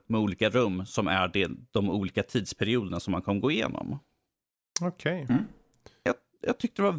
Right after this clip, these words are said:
Speaker 1: väldigt
Speaker 2: Är du
Speaker 1: intressant.
Speaker 2: såld? Är du såld nu på det här, Matte?
Speaker 3: Ja, ja,
Speaker 2: Är du
Speaker 3: alltså,
Speaker 2: såld nu?
Speaker 3: jag, jag är nyfiken.
Speaker 2: Mm.
Speaker 3: Som bara den. Så jag
Speaker 2: Var hittar man det här spelet då?
Speaker 1: Eh, det här hittar du på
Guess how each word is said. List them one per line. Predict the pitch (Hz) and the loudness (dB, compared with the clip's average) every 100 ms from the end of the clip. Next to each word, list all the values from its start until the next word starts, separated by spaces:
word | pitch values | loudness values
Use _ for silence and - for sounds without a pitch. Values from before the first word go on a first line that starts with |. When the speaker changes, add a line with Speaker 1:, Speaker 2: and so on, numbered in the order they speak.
| 131 | 2
Speaker 1:
väldigt | 185 151 127 143 | 2 4 4 6
Speaker 2:
Är | |
du | 165 | 6
Speaker 1:
intressant. | 165 - 196 | 6 6 6
Speaker 2:
såld? | 127 110 | 6 4
Är | 113 | 4
du | 170 | 4
såld | 170 208 185 139 | 4 6 6 4
nu | 120 | 0
på | 101 117 | 2 4
det | |
här, | 107 107 | 4 4
Matte? | 104 104 - | 2 0 6
Speaker 3:
Ja, | 156 | 6
ja, | |
Speaker 2:
Är | 202 | 8
du | |
Speaker 3:
alltså, | 131 143 156 | 6 6 6
Speaker 2:
såld | 139 123 | 6 6
nu? | 123 | 6
Speaker 3:
jag, | 160 202 180 165 147 135 127 | 6 8 6 4 0 -2 -4
jag | 127 147 175 | 4 4 6
är | |
nyfiken. | 170 135 - 113 - 117 - - - _ _ _ - | 4 2 2 -2 0 -2 -2 -8 -20 _ _ _ -2
Speaker 2:
Mm. | 135 | 2
Speaker 3:
Som | 190 131 120 113 113 110 113 113 - 123 - _ _ | 4 6 4 4 2 2 0 -2 -4 -8 -12 _ _
bara | - 135 123 147 160 | 2 4 2 4 4
den. | 139 160 190 131 123 113 - - 208 185 - - | 4 4 2 0 -2 -6 -14 -6 -4 -6 -14 -8
Så | - - 135 | -4 0 2
jag | 131 156 160 | 2 2 4
Speaker 2:
Var | 170 170 | 4 4
hittar | 175 - 165 | 2 2 2
man | 160 | 4
det | 156 | 4
här | 185 | 2
spelet | 190 - - - | 0 -2 -4 -6
då? | - | -8
Speaker 1:
Eh, | - 143 - _ 120 135 139 | -8 -10 -12 _ 4 6 4
det | 143 | 4
här | 156 | 2
hittar | 151 151 135 | 0 -2 2
du | 135 | 2
på | 135 | 2